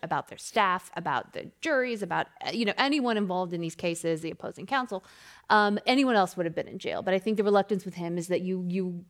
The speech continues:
you would sort of just feed the beast by doing that. So they'll continue to haul him in and try to give him fines and things, and they'll really bend over backwards. They might, if something really crazy happens, actually go there and just,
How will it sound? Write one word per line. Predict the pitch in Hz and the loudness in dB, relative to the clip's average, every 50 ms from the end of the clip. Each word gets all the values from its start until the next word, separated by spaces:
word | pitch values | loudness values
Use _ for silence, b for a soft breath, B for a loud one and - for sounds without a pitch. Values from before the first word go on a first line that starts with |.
| _ _ - | _ _ -8
you | 185 208 196 | -4 -4 -4
would | 185 180 | -4 -4
sort | - - - 226 202 | -6 -2 0 0 0
of | 185 165 | 0 -2
just | - 190 180 - - | -2 -2 -2 -2 -6
feed | - - 185 175 156 | -6 -4 -4 -4 -4
the | 165 | -4
beast | 151 165 - - - - - - B B B B B B B - | -4 -4 -6 -6 -8 -12 -12 -14 B B B B B B B 2
by | 185 185 | 2 2
doing | 170 190 180 151 - - | 4 2 -2 -2 -2 -8
that. | - - - | -10 -4 0
So | 240 233 | 2 4
they'll | 220 269 262 269 | 6 6 4 4
continue | - - 285 269 233 240 240 247 254 | 4 2 2 2 4 2 2 2 2
to | 247 247 | 2 2
haul | 214 226 220 233 | 4 4 4 4
him | 240 233 214 | 4 4 4
in | 196 190 196 196 196 | 4 4 2 2 2
and | 190 180 180 170 - | 0 0 -2 -4 -4
try | - 180 170 | -2 -2 -2
to | 180 | 0
give | 175 180 175 | 0 0 0
him | 196 202 | 0 0
fines | 190 - - 175 170 170 170 175 175 170 | -2 0 0 0 2 2 0 0 -2 -4
and | 165 160 | -4 -4
things, | 165 160 180 | -6 -4 -4
and | 180 190 | -2 -2
they'll | 202 202 | -2 0
really | 233 311 311 277 220 | 0 -2 0 0 2
bend | 185 196 190 185 | 2 2 2 2
over | 185 170 175 | 2 2 2
backwards. | 165 165 151 143 - 151 170 202 | 2 2 2 0 0 -4 -4 2
They | 254 311 339 | 4 4 4
might, | 330 285 233 196 269 339 - - - - - | 6 4 4 2 2 -2 -6 -12 -12 -8 -8
if | 190 190 | -8 -6
something | - 208 196 196 208 202 | -6 -8 -8 -6 -8 -6
really | 180 180 175 196 214 | -6 -6 -6 -8 -10
crazy | - - 160 156 151 170 165 | -10 -8 -8 -8 -8 -6 -8
happens, | 156 151 160 - 165 170 180 180 B B B B B B B B | -8 -8 -6 -6 -6 -6 -6 -8 B B B B B B B B
actually | - 190 190 - - 214 196 190 196 | 0 0 0 -2 -4 -4 -2 -2 0
go | 185 165 190 180 180 170 | 2 4 4 6 4 4
there | 165 160 - - 180 | 2 0 0 0 -2
and | - 190 185 180 | -4 -4 -6 -4
just, | 180 185 180 - | -4 -6 -6 -8